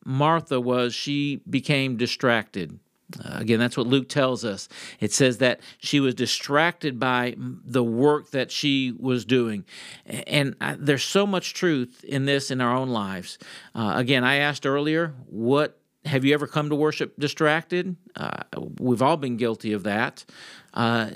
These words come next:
what is it that distracts you? What is it that gets your mind off of what you need to be doing, and that is focusing on worshiping, and yet you're focused on something else?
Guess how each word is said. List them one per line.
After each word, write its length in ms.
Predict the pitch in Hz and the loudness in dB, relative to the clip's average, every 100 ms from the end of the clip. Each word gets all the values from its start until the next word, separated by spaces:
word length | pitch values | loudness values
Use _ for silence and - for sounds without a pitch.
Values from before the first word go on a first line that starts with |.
| - | -12
what 320 | - 113 135 147 | -6 2 4 4
is 160 | 160 | 2
it 100 | 151 | 0
that 80 | 135 | -2
distracts 680 | 123 123 - 143 143 - - | -2 -4 0 0 0 -4 -2
you? 220 | 139 101 | -2 0
What 180 | 113 127 | 0 0
is 120 | 123 | -2
it 100 | 123 | 0
that 220 | 131 110 | 0 0
gets 280 | 123 131 - | -2 -4 -2
your 120 | 147 | -2
mind 360 | 135 139 135 123 | 0 0 0 -2
off 320 | 135 139 139 127 | 0 0 0 0
of 220 | 120 110 - - - - | -2 -2 -14 -18 -14 0
what 280 | 120 120 123 | 2 2 0
you 80 | |
need 320 | 110 110 143 160 | 2 4 2 2
to 80 | |
be 140 | 131 123 | -2 0
doing, 380 | 113 110 113 113 | 0 0 0 -2
and 80 | |
that 120 | 117 123 | -2 -2
is 100 | - | 0
focusing 440 | 135 131 - 123 | -2 -2 -2 -2
on 160 | 117 110 | 0 0
worshiping, 760 | 117 143 - 113 123 110 113 - - - - 107 123 - - _ _ _ - | 0 0 -2 -4 0 0 -2 -6 -18 -20 -16 -14 -14 -16 -20 _ _ _ -2
and 180 | 139 131 | 0 4
yet 140 | 131 | 2
you're 160 | 127 123 | 2 0
focused 360 | - 143 127 135 | 2 0 0 -2
on 140 | 120 | 0
something 380 | 143 127 131 127 | -2 -4 -2 0
else? 360 | 139 110 - | 0 -2 -6